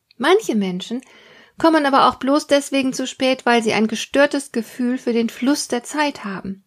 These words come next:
Sie erledigen nur noch rasch dieses oder jenes, bevor sie zu ihrem Termin gehen, und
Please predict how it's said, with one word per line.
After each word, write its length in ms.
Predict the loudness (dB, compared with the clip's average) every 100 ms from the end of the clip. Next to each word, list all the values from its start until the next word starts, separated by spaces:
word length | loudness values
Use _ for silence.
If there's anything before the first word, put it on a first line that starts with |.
| _ _ _
Sie 160 | -2
erledigen 560 | 0 2 4 2 2 2
nur 100 | 2
noch 240 | 2 0
rasch 300 | 2 0 0
dieses 380 | -4 -4 -2 -4
oder 180 | -4 -4
jenes, 480 | -2 0 2 0 -4 -20 -20 -12
bevor 300 | -6 2 2
sie 120 | 2 -2
zu 140 | 0
ihrem 280 | 2 2 0
Termin 420 | 2 2 4 2
gehen, 320 | 2 2 0 -4 -16 -12
und 340 | 0 0 0